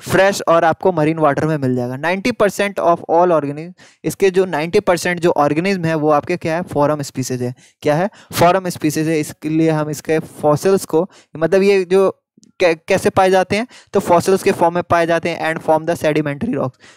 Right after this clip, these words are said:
जो आपके क्या है, सेडिमेंट्री रॉक्स होते हैं, अ, मरीन के अंदर, यानी जो लैंड होता है वो क्या बनाते हैं, मरीन सेडिमेंट होते हैं ना, ये जाके ज़मीन के, अ, सबस्ट्रेटम में या फिर मैं बोलूँ ज़मीन के, अ,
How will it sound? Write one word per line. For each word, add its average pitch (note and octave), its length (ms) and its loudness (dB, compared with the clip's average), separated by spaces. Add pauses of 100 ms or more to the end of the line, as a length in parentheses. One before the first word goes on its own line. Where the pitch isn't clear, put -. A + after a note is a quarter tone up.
(140)
जो D#3+ 140 4
आपके E3 260 2
क्या D#3+ 140 -2
है, E3 80 -2
सेडिमेंट्री D#3 640 -2
रॉक्स D3 260 0
होते C#3+ 180 -2
हैं, C#3+ 220 -4 (260)
अ, C#3 80 -4
मरीन E3 400 0
के D#3+ 100 -2
अंदर, D3 380 0 (240)
यानी D3 260 -4
जो D3 120 0
लैंड D#3 320 0
होता D3 240 0
है C#3+ 100 0
वो C#3+ 160 0
क्या D3+ 180 0
बनाते C#3+ 320 -4
हैं, F3 80 -6 (280)
मरीन F3 340 0
सेडिमेंट D#3+ 500 -2
होते F#3 160 -2
हैं A#3+ 40 0
ना, E3 80 -6 (280)
ये C#3+ 120 -2
जाके D3+ 440 0 (240)
ज़मीन D#3 380 -2
के, E3 300 -4 (220)
अ, C#3+ 220 -2
सबस्ट्रेटम D3 640 -2
में D3+ 140 -4
या C#3+ 120 0
फिर C#3+ 160 -4
मैं C#3+ 140 -10
बोलूँ D3 160 -4
ज़मीन C#3 300 -6
के, D3+ 220 -2
अ, E3+ 60 -4